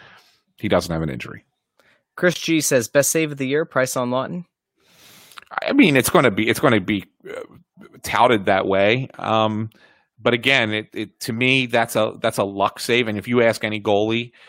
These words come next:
Speaker 1: they'll tell you the same thing. I bet you Carey Price would tell you it, it was a lucky save. Um,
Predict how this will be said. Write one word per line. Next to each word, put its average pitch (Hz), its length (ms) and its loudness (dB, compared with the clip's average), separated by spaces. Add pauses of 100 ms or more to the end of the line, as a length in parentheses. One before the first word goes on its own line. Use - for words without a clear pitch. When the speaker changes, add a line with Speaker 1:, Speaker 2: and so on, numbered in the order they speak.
(180)
Speaker 1:
they'll 110 160 0
tell 110 180 0
you 107 100 2
the 98 80 -4
same 101 260 -4
thing. 110 180 -2
I 110 100 2
bet 117 200 0
you 104 80 -6
Carey 110 260 0
Price 117 300 0
would 92 100 -10
tell 90 180 -4
you 82 240 -10 (220)
it, 101 200 -6
it 107 60 -10
was 95 140 -8
a 98 60 -8
lucky 90 320 -6
save. 80 380 -10 (540)
Um, 98 440 0